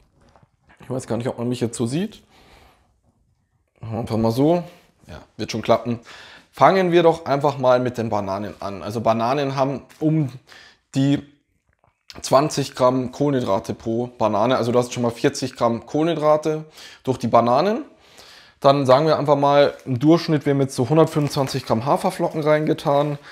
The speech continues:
Da haben wir dann auch noch mal, also hundert Gramm enthalten sechsundfünfzig Gramm Kohlenhydrate.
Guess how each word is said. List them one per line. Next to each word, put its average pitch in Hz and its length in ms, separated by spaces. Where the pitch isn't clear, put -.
Da 110 160
haben 131 160
wir 139 80
dann 127 160
auch 127 140
noch 143 160
mal, 139 100
also 117 220
hundert 147 320
Gramm 127 200
enthalten 117 460
sechsundfünfzig 131 760
Gramm 113 240
Kohlenhydrate. 170 840